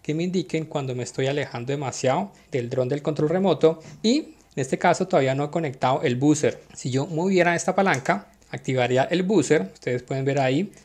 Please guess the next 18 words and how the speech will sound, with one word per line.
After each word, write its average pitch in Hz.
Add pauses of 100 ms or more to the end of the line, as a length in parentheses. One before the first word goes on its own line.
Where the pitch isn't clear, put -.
(120)
un 131
led 139
que 156
comienza 127
a 139
titilar, 190 (260)
y 180
si 202
yo 190
activo 185 (160)
esta 151
otra 156
palanca 156
que -
voy 120
a 127
mover 151
aquí, 180